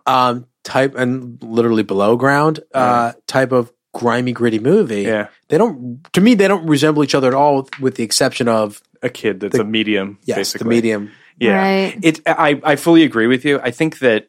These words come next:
Speaker 2: um, this is also a very blue collar movie.
Speaker 3: Mm-hmm.
Speaker 2: Like I kept thinking about, of like Dennis Lehane a lot, you know, and, and Mystic
Speaker 1: Mystic
Speaker 2: River
Speaker 1: River, yeah.
Speaker 3: Mm-hmm.
Speaker 2: and, and those type of films.
Speaker 3: Yep.
Speaker 2: Um,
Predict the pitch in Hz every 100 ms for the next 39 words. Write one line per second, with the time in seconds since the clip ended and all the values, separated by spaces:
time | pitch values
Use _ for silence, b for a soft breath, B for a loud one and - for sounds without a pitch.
0 | - 120 110 104 101 98 _ _ _ _
1 | _ _ _ _ 151 151 156 180 190 165
2 | 127 120 113 107 110 - - 101 123 151
3 | 151 151 160 175 214 208 208 226 202 202
4 | 170 147 117 110 117 101 110 101 101 98
5 | - 92 95 110 143 - 143 147 151 -
6 | _ _ _ _ 135 131 131 120 110 110
7 | 104 101 113 113 120 117 110 120 120 156
8 | 113 117 131 170 202 156 226 113 104 92
9 | 113 123 156 151 160 175 175 185 196 196
10 | 196 B B - 113 107 104 101 98